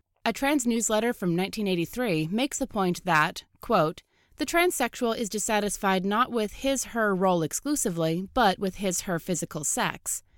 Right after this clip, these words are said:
The sex role is a mere adjunct to the physical dysphoria. This is sex dysphoria, not gender dysphoria."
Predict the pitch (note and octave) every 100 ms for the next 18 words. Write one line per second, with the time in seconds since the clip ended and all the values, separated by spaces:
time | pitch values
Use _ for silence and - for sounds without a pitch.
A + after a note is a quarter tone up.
0 | _ - - B3+ D#4 C#4+ - A#3 A#3+ C#4
1 | B3 G3+ G3 G3 G3 G3+ F#3+ F3 D3+ C3+
2 | - - G#3+ - B3+ A#3+ G3 E3 D3 -
3 | A3 E3 - - - _ - - G3+ C#4+
4 | G#3+ D#3+ - G#3+ - C4+ C#4 - E3 -
5 | E3 D3 D3+ D#3 D#3+ G#3+ A3 G3+ A3 G3+
6 | D3+ C#3 - D#3 C#3+ C3+ A2+